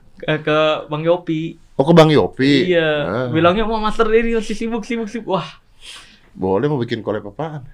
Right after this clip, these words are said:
Speaker 1: Apa? Eng-, kan waktu itu udah kan.
Speaker 2: Hmm.
Speaker 1: Nanti
Speaker 2: Hmm.
Speaker 1: lagi lah, nanti bisa.
Speaker 2: Iya, nama lu keluar di ko-, komen.
Speaker 1: Banyak ya?
Speaker 2: Banyak banget. Itu jujur ya, sebenarnya
Speaker 1: Hmm.
Speaker 2: gua kemarin itu gua tahu yang masalah lu dengan si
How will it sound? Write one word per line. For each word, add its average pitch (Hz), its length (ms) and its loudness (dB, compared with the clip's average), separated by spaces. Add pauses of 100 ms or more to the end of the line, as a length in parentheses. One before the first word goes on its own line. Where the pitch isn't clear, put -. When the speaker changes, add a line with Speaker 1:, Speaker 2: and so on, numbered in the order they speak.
(120)
Speaker 1:
Apa? 127 280 -8
Eng-, 165 320 -4
kan 185 220 2
waktu 156 240 0
itu 180 140 0
udah 131 200 0
kan. 123 360 -8 (420)
Speaker 2:
Hmm. 98 220 -10
Speaker 1:
Nanti 123 240 -4
Speaker 2:
Hmm. 147 100 -2
Speaker 1:
lagi 131 240 -6
lah, - 240 -6 (160)
nanti - 240 -8
bisa. - 300 -14 (680)
Speaker 2:
Iya, 208 240 6
nama 151 260 2
lu 190 200 2
keluar 139 180 2
di 123 140 -2
ko-, 117 320 -2
komen. - 200 -4
Speaker 1:
Banyak 180 240 4
ya? 135 200 -2
Speaker 2:
Banyak 95 420 -4
banget. 123 360 -4 (100)
Itu 139 240 -2
jujur 139 420 -2
ya, 60 160 -4
sebenarnya 101 540 -6
Speaker 1:
Hmm. - 180 -20
Speaker 2:
gua 120 220 -2
kemarin 98 440 -4
itu 92 220 -8
gua 151 160 -4
tahu 120 240 -4
yang 92 140 -4
masalah 85 340 -6
lu 90 160 -10
dengan 85 400 -12
si 85 180 -14